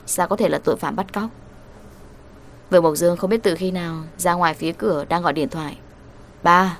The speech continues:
bọn chúng hung hăng đánh con một trận." "À, đúng rồi, hai bọn chúng chẳng có bối cảnh gì, chỉ là gia đình bình thường." "Cái gì? Câu lưu mười lăm ngày thôi ư?" "Ba đừng có nói giỡn, ít nhất phải phán một hai năm, còn mặc kệ đấy. Ba lót thêm tiền,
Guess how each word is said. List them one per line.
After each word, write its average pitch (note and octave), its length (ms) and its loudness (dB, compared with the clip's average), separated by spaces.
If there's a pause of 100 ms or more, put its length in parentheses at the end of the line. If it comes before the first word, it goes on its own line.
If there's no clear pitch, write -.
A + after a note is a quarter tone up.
bọn E3 120 -2
chúng F#3 220 2
hung A3 140 6
hăng G3 140 2
đánh F#3+ 100 2
con A3 120 4
một F#3+ 80 4
trận." F3+ 220 -6 (580)
"À, E3 320 2
đúng F#3 140 2
rồi, F#3 240 2 (500)
hai F#3+ 160 4
bọn F#3 140 8
chúng G3+ 320 2
chẳng G3+ 140 0
có D#3+ 60 2
bối F3+ 160 4
cảnh F#3+ 200 -2
gì, E3 260 -6
chỉ E3+ 120 -4
là E3 100 4
gia F#3+ 100 2
đình F#3 140 2
bình F3 160 0
thường." E3+ 240 0 (640)
"Cái A3+ 100 2
gì? G#3+ 260 8 (400)
Câu G#3 140 8
lưu G#3 180 12
mười G3+ 120 6
lăm G3+ 160 6
ngày F#3+ 160 2
thôi G3 140 4
ư?" G3 140 2 (680)
"Ba F3+ 120 0
đừng F3+ 140 6
có F#3 80 6
nói F#3+ 160 4
giỡn, A3 340 2 (120)
ít G#3 100 4
nhất B3+ 180 6
phải E3 300 0
phán F#3 240 2
một A#3 140 4
hai G#3+ 120 0
năm, G3+ 260 -2 (280)
còn G3 120 6
mặc F#3 120 6
kệ F3 160 6
đấy. G3+ 200 0 (280)
Ba E3 140 4
lót F#3+ 180 4
thêm G#3 140 2
tiền, E3+ 300 0